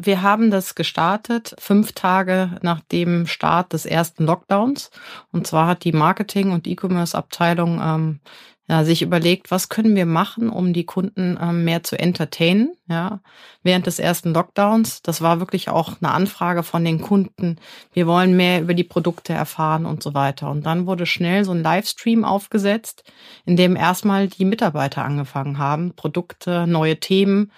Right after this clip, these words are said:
auch zum Beispiel sowas wie Haare färben, äh, zu erklären, weil ich meine, darum drehen sich ja auch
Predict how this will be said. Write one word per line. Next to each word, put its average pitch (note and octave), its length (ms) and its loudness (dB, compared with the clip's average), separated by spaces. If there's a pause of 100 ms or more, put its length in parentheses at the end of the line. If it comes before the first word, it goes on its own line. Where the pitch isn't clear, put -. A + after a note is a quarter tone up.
(260)
auch D#3+ 200 2
zum - 180 -4
Beispiel D#3 320 -2
sowas D3+ 340 -4
wie D3 80 -4
Haare F3+ 280 2
färben, C#3+ 540 -2
äh, D#3+ 200 -2
zu - 100 -8
erklären, E3+ 540 -2
weil C#3 240 -2
ich - 100 -10
meine, D#3+ 260 0
darum D#3+ 340 2
drehen F#3+ 300 2
sich F3 200 -6
ja D3+ 120 -2
auch D#3 280 -4